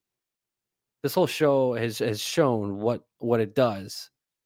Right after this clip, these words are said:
when you speak to things, when you speak life to things. God spoke life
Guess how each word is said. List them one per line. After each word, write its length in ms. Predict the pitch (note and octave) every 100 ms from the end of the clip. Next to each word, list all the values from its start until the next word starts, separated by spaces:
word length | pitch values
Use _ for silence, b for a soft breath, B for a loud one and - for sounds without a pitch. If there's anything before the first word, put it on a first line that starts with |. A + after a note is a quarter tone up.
| _ _
when 120 | A#2+ A2+
you 80 |
speak 520 | G#2+ - - F3 D3+ -
to 100 | A2+
things, 560 | - G#2+ G2+ G2 - -
when 140 | A2
you 60 | G#2+
speak 400 | - - F#3 -
life 320 | A#2 A2+ -
to 100 | -
things. 500 | - G#2 - - - _ _ _ _ _ _ _ _ _ _ _ _ _ _ _ _ _ -
God 180 | D3 C#3+
spoke 460 | - C#3+ B2+ - -
life 540 | B2 B2+ C3 A2+ -